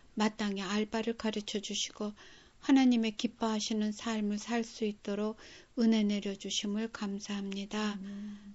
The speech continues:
Speaker 1: 듣게 하시고 깨닫게 하시사
Speaker 2: 음.
Speaker 1: 그 말씀이 저희들의 삶 속에서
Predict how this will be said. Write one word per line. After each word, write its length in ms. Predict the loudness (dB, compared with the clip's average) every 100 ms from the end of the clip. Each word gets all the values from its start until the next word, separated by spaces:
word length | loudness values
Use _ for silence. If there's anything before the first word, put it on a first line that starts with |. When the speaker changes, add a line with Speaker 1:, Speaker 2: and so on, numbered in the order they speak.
| -2
Speaker 1:
듣게 300 | 0 4 4
하시고 680 | 4 0 0 -2 -2 -4 0
깨닫게 420 | 0 2 0 0
하시사 640 | -2 -2 -4 -4 -4 -4 -6 -14 -10
Speaker 2:
음. 320 | -10 -10 -12 4
Speaker 1:
그 100 | 8
말씀이 640 | 10 8 6 2 2 2
저희들의 500 | 4 4 2 -2 -4
삶 280 | -2 0 0
속에서 680 | 0 -4 -4 -6 -6 -6